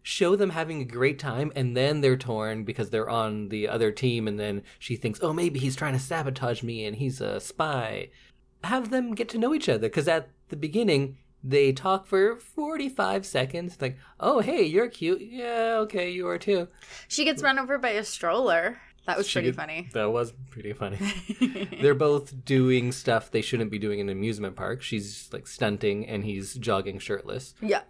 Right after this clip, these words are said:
Speaker 1: That's not a place to do it.
Speaker 2: <laughs>
Speaker 1: So I guess they have that in common.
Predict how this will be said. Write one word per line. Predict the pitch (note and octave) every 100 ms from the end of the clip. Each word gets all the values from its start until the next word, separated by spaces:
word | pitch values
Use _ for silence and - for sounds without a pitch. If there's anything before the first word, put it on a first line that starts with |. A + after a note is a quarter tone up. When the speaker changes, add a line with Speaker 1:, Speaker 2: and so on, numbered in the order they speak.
| G#4+
Speaker 1:
That's | C#4
not | D3+ G#2 G#2
a | B2+
place | - F#2+
to | -
do | G2+
it. | F#3+ -
Speaker 2:
<laughs> | C#4 B3+ - - - C4+ - C4 -
Speaker 1:
So | F#3
I | B2+
guess | C3+
they | C3+ B2+
have | A2+
that | A#2 A2+
in | G#2+
common. | A2+ F#2+ F#2 G2